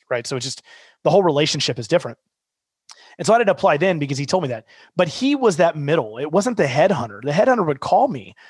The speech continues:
and, and, you know, of course I was flattered. Anybody calls you and says, "Hey, you're,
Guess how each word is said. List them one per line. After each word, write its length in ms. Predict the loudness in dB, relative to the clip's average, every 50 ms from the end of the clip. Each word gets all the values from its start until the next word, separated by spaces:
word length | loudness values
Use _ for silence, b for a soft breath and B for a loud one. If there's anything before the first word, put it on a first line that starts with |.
| b b b b b b b b b _ _ _ -4
and, 220 | -2 -2 -2 -4 -4
and, 320 | -4 -4 -4 -4 -8 -12 -14 _ _ _ _ _ _
you 120 | -8 -4 -2
know, 200 | 0 0 0 0
of 220 | 0 0 -2 -2
course 320 | 2 2 4 4 4 4 2
I 60 | 2
was 180 | 0 0 -4 -6
flattered. 560 | -6 -8 -6 -6 -8 -10 -12 -16 -18 -20 -20 _ _ _ _ _ _ _ _ _ _ -6
Anybody 300 | -6 -2 0 0 0 0
calls 340 | 0 2 2 2 2 2
you 100 | 0 -2
and 100 | -2 -2
says, 200 | -2 -2 -2 0
"Hey, 140 | 0 0 0
you're, 380 | 0 0 -2 -2 -2 -2 -4